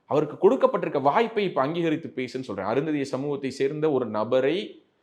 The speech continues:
மத்திய அமைச்சராக்கி அழகு பார்க்கக்கூடிய ஒரு செயலை செய்திருக்கக்கூடிய பாஜகவை பாராட்டி ஒரு வார்த்தையாவது பேசிட்டு அப்புறம் அதுக்கு வான்னு சொல்றேன். ஏன்னா, இன்னும் அவர் அஞ்சு வருஷம் டென்யூர் இருந்துட்டாரு, அடுத்த அஞ்சு வருஷம் இப்ப இருக்க போறாரு.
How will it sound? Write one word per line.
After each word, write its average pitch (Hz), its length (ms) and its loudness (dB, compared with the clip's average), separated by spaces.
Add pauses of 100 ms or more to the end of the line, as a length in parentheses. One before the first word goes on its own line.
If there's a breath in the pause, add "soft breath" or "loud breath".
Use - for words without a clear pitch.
(140)
மத்திய 135 440 2
அமைச்சராக்கி 123 560 0
அழகு 160 340 8
பார்க்கக்கூடிய 139 640 2
ஒரு 117 140 -2
செயலை 156 380 2
செய்திருக்கக்கூடிய 123 580 -2
பாஜகவை 139 720 2
பாராட்டி 202 460 2
ஒரு 175 280 6
வார்த்தையாவது 208 540 4
பேசிட்டு 262 320 0
அப்புறம் 196 240 4
அதுக்கு 160 240 0
வான்னு 170 40 -2
சொல்றேன். 107 320 -4 (200 loud breath)
ஏன்னா, 170 140 4
இன்னும் 190 600 4 (680)
அவர் 117 160 0
அஞ்சு 147 180 2
வருஷம் 170 640 4
டென்யூர் 156 280 2
இருந்துட்டாரு, 123 520 2
அடுத்த 147 260 4
அஞ்சு 147 120 2
வருஷம் 156 200 2
இப்ப 147 120 0
இருக்க 170 200 2
போறாரு. 104 420 -2